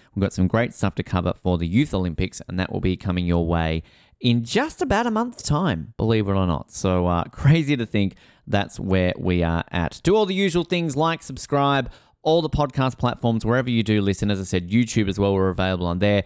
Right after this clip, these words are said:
We're on Facebook, we're on Twitter, we're on Instagram, we're on TikTok, we're on all those channels. And we've got some very big things coming your way in twenty twenty-four. I keep teasing this, but we're expanding, we're, we're doing some new things, and we think you're gonna like it. So stay tuned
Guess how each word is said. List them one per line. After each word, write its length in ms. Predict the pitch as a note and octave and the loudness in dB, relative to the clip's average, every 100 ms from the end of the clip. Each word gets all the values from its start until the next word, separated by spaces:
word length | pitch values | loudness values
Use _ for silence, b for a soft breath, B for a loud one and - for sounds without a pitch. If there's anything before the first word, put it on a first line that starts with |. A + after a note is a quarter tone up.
| B - | B -2
We're 120 | F#2 | -2
on 80 | E2 | 0
Facebook, 440 | D3 C3+ - G#2+ | 0 0 0 -2
we're 80 | F2+ | -2
on 80 | F2 | 2
Twitter, 240 | D3+ C3 | 2 2
we're 120 | F#2 | 0
on 60 | F#2 | 0
Instagram, 460 | B2+ - A#2 A2 | -2 -2 -2 0
we're 80 | F#2 | -2
on 80 | D#2+ | -2
TikTok, 500 | - C3 - A#2+ - b b | -2 -2 -2 -4 -4 b b
we're 80 | G#2 | 0
on 60 | A#2 | 2
all 180 | C3+ | 2
those 300 | A2+ A2 G#2+ | 2 2 2
channels. 320 | - G#2 G#2 B2 | 0 0 2 0
And 80 | |
we've 100 | C#3 | -2
got 40 | - | -4
some 200 | D3+ B2+ | -6 -4
very 240 | A3 G#3+ G3 | 0 2 4
big 200 | E3+ - | 2 0
things 200 | D#3 C#3+ | -4 -4
coming 240 | D#3 C#3+ | -2 0
your 100 | C3 | 2
way 140 | B2+ A#2+ | 2 2
in 60 | |
twenty 240 | - A#2+ A#2 | 0 0 -2
twenty-four. 280 | A#2 B2 A2+ | -2 0 -2
I 60 | |
keep 320 | - G#3 G#3+ - | -2 -4 -4 -2
teasing 420 | D#3+ D#3 C3 B2+ | 0 0 0 2
this, 180 | B2+ B B B | 0 B B B
but 80 | C3+ | 0
we're 140 | C#3 | 0
expanding, 760 | C#3 - - D#3+ D#3 D#3 D#3 D3 b - | 0 -4 -2 0 2 2 0 -4 b -2
we're, 300 | A#2 B2 C#3 | 2 2 2
we're 140 | C3 | 0
doing 280 | A#2+ D3+ D#3 | 2 0 0
some 160 | C3 | 2
new 220 | B2+ D#3+ D#3+ | 4 4 2
things, 560 | - D3 C#3+ C#3+ C3 b b _ | 0 2 2 0 -2 b b _
and 160 | B2+ B2+ | 0 2
we 80 | C3+ | 0
think 180 | E3 | 0
you're 100 | D#3+ | 0
gonna 160 | C3+ C3 | 2 2
like 300 | A#2 F#2+ - | 2 0 -4
it. 140 | - _ | -10 _
So 560 | - G#2+ G2 G2 F#2+ - | -2 2 2 2 0 -4
stay 300 | - D#3 D3+ | -2 0 0
tuned 500 | - A#2+ A2+ A2 | 0 2 2 0